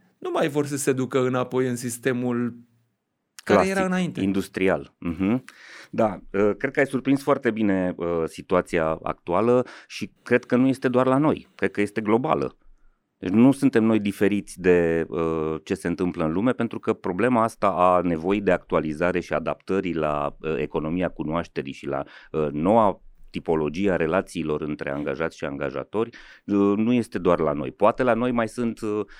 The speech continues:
Speaker 2: uh, niște factori care țin de cultura națională. Crezi că există și aici lucruri, uh, uh,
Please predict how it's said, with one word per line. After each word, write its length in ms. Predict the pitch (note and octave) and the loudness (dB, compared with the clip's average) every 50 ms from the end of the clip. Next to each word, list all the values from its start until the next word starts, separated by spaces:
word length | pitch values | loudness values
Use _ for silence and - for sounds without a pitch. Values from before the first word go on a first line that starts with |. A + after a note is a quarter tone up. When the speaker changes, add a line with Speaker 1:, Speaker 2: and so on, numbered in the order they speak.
| - - - | -20 -8 -2
Speaker 2:
uh, 180 | - G2+ G2 | 0 2 2
niște 560 | F#2+ G2 F#2+ - - - G2+ F#2+ F#2+ F#2+ F#2+ - _ _ | 2 2 0 -2 -2 -2 0 0 0 0 -4 -6 _ _
factori 480 | - - - G#2+ G2+ - - G#2 G2 - | -18 -4 -2 -2 -2 0 -2 -4 -4 -2
care 180 | - F2+ A2+ A2+ | -2 -2 -2 -2
țin 200 | - - G2 F#2 | -2 -2 -2 0
de 80 | F2 | 0
cultura 440 | E2 - F#2 F2 - - F#2+ F2+ E2+ | 0 -2 -4 -6 -4 -2 0 0 0
națională. 400 | F2 E2+ D#2+ - F#2 E2+ D2+ C#2+ | 0 -2 -2 -2 -2 -2 -4 -4
Crezi 240 | - - - G#2 - | -2 0 -2 0 0
că 100 | - G#2 | 0 0
există 480 | F#2 F2 E2+ G2+ G2+ - - G#2 F#2+ | 0 0 -4 -8 -8 -6 -4 -4 -4
și 280 | F2+ - - - G2 F#2+ | -4 -4 -8 -8 -6 -6
aici 280 | F2 F2+ F2+ F2 - F#2 F#2 F2 F2 - - - _ - | -4 -4 -6 -6 -4 -4 -2 -2 -4 -6 -8 -14 _ -6
lucruri, 440 | E2 F2+ - - F2+ E2+ E2 E2+ | -4 -4 -2 -2 0 0 0 0
uh, 280 | E2 E2 E2 E2 E2 D#2+ - - - _ | 0 0 0 -2 -2 -4 -6 -12 -18 _
uh, 320 | - - E2+ E2 D#2+ D#2+ | -8 -6 -4 -4 -4 -6